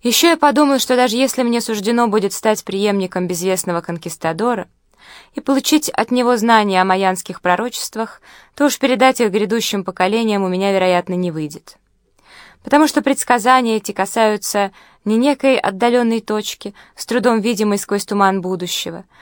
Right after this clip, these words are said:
а дней, которые придется застать большинству из нас, в том числе, видимо, и мне.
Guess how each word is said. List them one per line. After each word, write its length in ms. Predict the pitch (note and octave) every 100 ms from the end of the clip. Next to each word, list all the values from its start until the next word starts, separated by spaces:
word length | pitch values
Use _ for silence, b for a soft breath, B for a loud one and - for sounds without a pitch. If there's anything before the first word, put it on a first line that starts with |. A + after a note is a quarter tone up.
| b b
а 100 | F3
дней, 300 | F3 A#3 C#4+
которые 340 | C4 B3 A#3+ A#3
придется 400 | G#3+ A3 A3 F#3+
застать 380 | G3 G#3 F#3+
большинству 540 | E3+ E3+ F3 E3+ - D#3+
из 180 | D3+ D#3
нас, 380 | F3+ A3 - - B B
в 40 | -
том 140 | C4+
числе, 320 | - - B3
видимо, 380 | A3+ F#3 G3 F3+
и 40 | F3
мне. 340 | D#3 D3